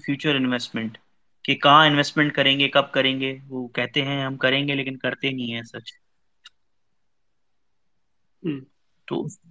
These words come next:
Speaker 1: पर investors का यही है कि यार, अब अगर इतनी yield देखनी है, तो हम इससे चाहे effort के अंदर ज्यादा exposure ले लें, उसकी yield से काफी better है as compare to उसकी yield।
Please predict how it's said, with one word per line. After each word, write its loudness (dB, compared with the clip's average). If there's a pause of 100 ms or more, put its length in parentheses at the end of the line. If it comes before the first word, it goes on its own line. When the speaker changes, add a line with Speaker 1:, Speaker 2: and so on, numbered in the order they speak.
(140)
Speaker 1:
पर 6
investors 4
का 4
यही 8
है 8
कि 6
यार, 8
अब 2
अगर 0
इतनी 2
yield 4
देखनी 0
है, 2
तो 0
हम 0
इससे -4
चाहे 0
effort 2
के 0
अंदर 0
ज्यादा 0
exposure -2
ले 2
लें, 0
उसकी -8
yield 2
से -4
काफी -4
better -4
है -10 (920)
as -8
compare 0
to -4
उसकी -2
yield। -2